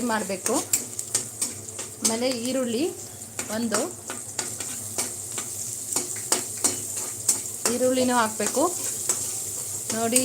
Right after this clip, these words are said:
ಈರುಳ್ಳಿ ಚೆನ್ನಾಗಿ ಫ್ರೈ ಆಗಬೇಕು. ಯಾವ ಥರ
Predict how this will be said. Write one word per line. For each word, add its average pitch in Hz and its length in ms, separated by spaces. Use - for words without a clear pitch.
ಈರುಳ್ಳಿ 247 300
ಚೆನ್ನಾಗಿ 226 420
ಫ್ರೈ 220 160
ಆಗಬೇಕು. 196 380
ಯಾವ 208 120
ಥರ 226 120